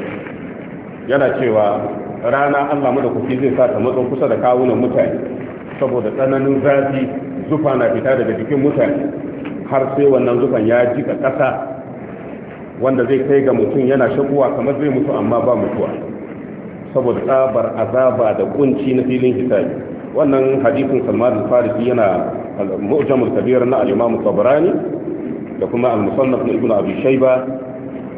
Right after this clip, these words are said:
ah, littafin Fathul Bari, mujallal na goma sha ɗaya, shafin ɗari uku da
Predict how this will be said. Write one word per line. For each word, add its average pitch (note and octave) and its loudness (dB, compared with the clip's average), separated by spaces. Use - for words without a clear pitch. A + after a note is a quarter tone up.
ah, F#2+ 4
littafin A#2 0
Fathul C3 0
Bari, B2+ 4
mujallal B2+ 0
na A#2 2
goma A#2+ 2
sha A#2 2
ɗaya, G#2 -2
shafin A2+ 2
ɗari G#2 2
uku A#2 0
da G2+ 4